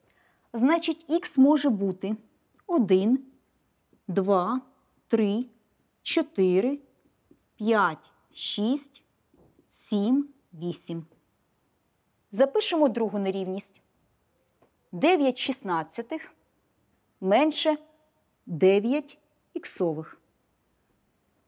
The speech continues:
У цих числах однакові чисельники, значить, будемо звертати увагу на знаменники. Дріб дев'ять іксових буде більший за умови, якщо знаменник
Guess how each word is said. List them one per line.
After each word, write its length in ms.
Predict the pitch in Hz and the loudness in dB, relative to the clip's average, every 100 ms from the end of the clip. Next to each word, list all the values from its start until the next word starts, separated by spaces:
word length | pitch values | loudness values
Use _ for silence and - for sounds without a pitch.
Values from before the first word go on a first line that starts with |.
| _ - | _ -4
У 100 | 349 | -2
цих 240 | - 320 | 0 -2
числах 540 | - 359 403 349 359 - _ | 2 2 2 0 -2 -6 _
однакові 560 | - 226 254 339 320 277 | -2 2 4 2 0 -4
чисельники, 800 | 269 269 - 180 165 196 - 320 _ _ _ _ _ _ | -6 -10 -2 0 0 -4 -8 -10 _ _ _ _ _ _
значить, 340 | - 392 381 320 | 0 2 4 0
будемо 380 | 277 302 269 254 | 0 2 2 2
звертати 520 | 220 254 262 247 - | 2 2 2 0 -2
увагу 460 | 214 196 330 294 | -2 4 4 4
на 160 | 254 269 | 0 -2
знаменники. 720 | 262 233 214 165 160 156 156 156 _ _ _ _ _ _ _ _ _ | 0 0 0 -2 -4 -8 -12 -14 _ _ _ _ _ _ _ _ _
Дріб 400 | 185 240 302 302 - _ _ _ | -2 2 2 0 -12 _ _ _
дев'ять 420 | 196 254 254 262 | 0 2 2 -2
іксових 460 | 269 - 403 381 302 | -6 -4 2 2 2
буде 300 | 202 254 247 | 0 0 0
більший 640 | 180 185 170 170 277 320 - _ _ | -2 -4 -6 -4 -4 -4 -6 _ _
за 220 | 202 240 | -2 2
умови, 580 | 311 247 214 180 170 269 - _ _ _ | 2 0 -2 -2 -4 -6 -8 _ _ _
якщо 520 | 214 285 - 359 381 359 _ | -2 -2 0 0 0 -2 _
знаменник 800 | 220 226 285 233 196 233 330 - | 0 4 4 4 0 -2 -4 -10